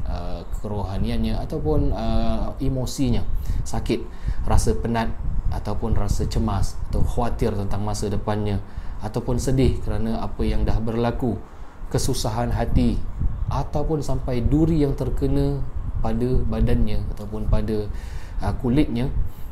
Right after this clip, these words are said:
Semua itu akan menjadi kafarah, penghapusan bagi dosa-dosa yang lepas. Ha, nampak Allah sayang kita. Allah nak kita semua terhapus dosa-dosa kita yang lepas. Tapi ini mungkin cara Allah nak tegur kita. Bila kita sakit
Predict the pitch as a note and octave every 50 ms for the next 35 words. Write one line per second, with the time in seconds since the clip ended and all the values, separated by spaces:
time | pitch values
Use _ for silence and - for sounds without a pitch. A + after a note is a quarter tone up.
0 | - - - - - - - - D3 C#3+ C#3 B2+ D3 D3+ - E3+ D#3+ - B2+ -
1 | - C3 B2 A#2+ A#2+ A#2+ A#2+ A#2 A2+ A#2 A2+ A2+ A#2 A#2 A#2 A2+ A2 - - -
2 | - - - - A#2 - - - G#2+ G2+ G2+ G2+ F#2+ - - - - - A#2+ G#2
3 | - G#2+ G2+ - A#2 G#2+ - A#2 G#2 G#2 G2+ G2+ G2 G#2 A2 G#2+ G#2 G2+ G2 -
4 | F#2+ F#2+ G2 - - A#2 A2+ A#2 A2+ A2 - - - - - - - F2 E2+ -
5 | - - - - D2+ - C#3 C#2 - - - - - - - - - - - -
6 | - - - - - - - - - B2 C3 B2 A#2 G2+ F#2 - - G#2+ A2 A2+
7 | G#2+ G2+ G#2 G2+ G2+ G2+ G2+ G2 G2+ G2 G2 G2 F#2 - - - - - - -
8 | - - - B2+ B2+ A#2+ A#2+ B2 B2+ B2 - - - - - - - - - -
9 | - - - A#2+ - - A#2+ A#2+ A#2 G#2 - B2 B2 B2+ B2+ B2 A#2+ A#2 A#2 A2
10 | - - - - - - B2+ A2+ G#2+ G2+ - G3+ - - - A#2+ - - A2 A2
11 | G#2+ G2 - A2 G2 G#2 G2 - G#2 F#2+ G#2 G2+ - G2 G2+ G2 G2 - D3 D3
12 | - - - - - - - - - - - - - A2 G#2+ G2 A2 A#2+ B2 B2
13 | A2+ C#3+ C3+ C3 - B2+ B2 B2+ - A2 - A2+ G#2+ G#2 F#2 - G2 G#2 G#2 G2
14 | F#2 F2+ F2+ F2 F2 F2 F2 F2 F2+ F#2 F2+ F2+ F2 - - - A2 G#2+ G#2+ G#2
15 | - - - B2 - C3+